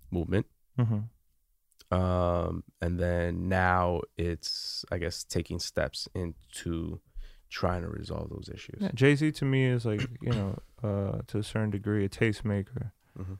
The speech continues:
Speaker 2: So, like, again, he's doing that culturally
Speaker 1: Mm-hmm.
Speaker 2: where he's like, "Fuck it. Like, why do we have to see," he...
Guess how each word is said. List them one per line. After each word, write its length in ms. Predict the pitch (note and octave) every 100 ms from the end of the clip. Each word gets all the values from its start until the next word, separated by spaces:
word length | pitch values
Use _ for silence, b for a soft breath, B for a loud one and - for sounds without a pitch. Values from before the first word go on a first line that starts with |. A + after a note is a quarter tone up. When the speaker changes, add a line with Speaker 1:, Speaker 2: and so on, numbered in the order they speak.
| _
Speaker 2:
So, 300 | - - G#2+
like, 320 | G#2 G2 - -
again, 380 | A2+ G#2 G#2+ G2
he's 180 | G2 F#2+
doing 280 | G2+ G#2 G2
that 180 | F#2+
culturally 800 | - G#2+ G#2 - - A#2+ - G#2+ G#2+ -
Speaker 1:
Mm-hmm. 180 | F#2+ G2+ - _ -
Speaker 2:
where 160 | G#2
he's 160 | G2 G2
like, 280 | F#2+ F#2 - _
"Fuck 280 | - C3+ C#3+
it. 140 | G#2+ G2
Like, 180 | G2 F#2+
why 260 | G2+ G#2 A#2
do 120 | B2
we 140 | B2
have 180 | A#2 A2
to 100 | A#2
see," 400 | - - A2+ A2+ _ b b b b b _ _ _ _ _ _ _
he... 280 | - - -